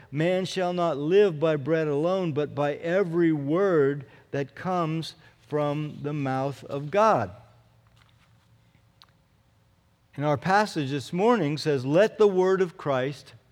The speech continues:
dwell in you richly." So dwell, to dwell means to linger over, to,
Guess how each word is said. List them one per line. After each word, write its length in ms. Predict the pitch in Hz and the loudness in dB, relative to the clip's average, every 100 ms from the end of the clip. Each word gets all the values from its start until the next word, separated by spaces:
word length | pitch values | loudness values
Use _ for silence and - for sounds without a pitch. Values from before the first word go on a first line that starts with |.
| - | -10
dwell 720 | 143 147 190 220 226 220 214 - | -6 0 2 4 4 2 0 -6
in 340 | 165 156 151 143 | -6 -4 -2 -2
you 440 | 135 127 135 139 - _ _ - | 0 0 -2 -4 -10 _ _ -8
richly." 800 | 123 151 208 208 - 113 90 90 - _ _ _ _ _ _ _ _ _ _ _ _ _ _ _ _ _ _ | 0 4 4 2 -6 -6 -6 -12 -20 _ _ _ _ _ _ _ _ _ _ _ _ _ _ _ _ _ _
So 340 | - 170 156 156 - _ 131 120 | -2 2 2 0 -14 _ -10 -4
dwell, 600 | 165 220 240 190 107 - - _ _ _ - | 2 4 6 6 4 -6 -20 _ _ _ -6
to 120 | 165 | -6
dwell 540 | 127 165 208 226 208 | -4 0 2 2 2
means 600 | 156 156 156 151 151 - - _ _ | 0 0 0 -2 -4 -8 -16 _ _
to 380 | - 170 165 156 - _ _ _ - | -2 2 2 0 -10 _ _ _ -8
linger 840 | 143 165 196 226 220 185 147 127 | 0 4 4 4 4 4 4 4
over, 680 | 120 139 139 101 104 92 - _ _ _ _ _ _ _ _ | 2 4 4 2 -4 -10 -14 _ _ _ _ _ _ _ _
to, 420 | - 160 151 135 | 0 2 2 0